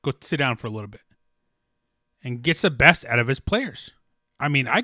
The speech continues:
I, I mean, I left that game. Before the even game,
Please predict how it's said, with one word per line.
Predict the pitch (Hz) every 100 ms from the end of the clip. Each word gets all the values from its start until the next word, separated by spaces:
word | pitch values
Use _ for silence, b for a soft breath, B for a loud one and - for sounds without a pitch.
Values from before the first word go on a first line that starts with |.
| 175
I, | 170 190 - - 147 -
I | 165
mean, | 170 175
I | 208
left | 196 -
that | 170 135
game. | 185 175 160 _ _ _ _ _ _ 175
Before | 196 208 349
the | 277
even | 240 185
game, | 202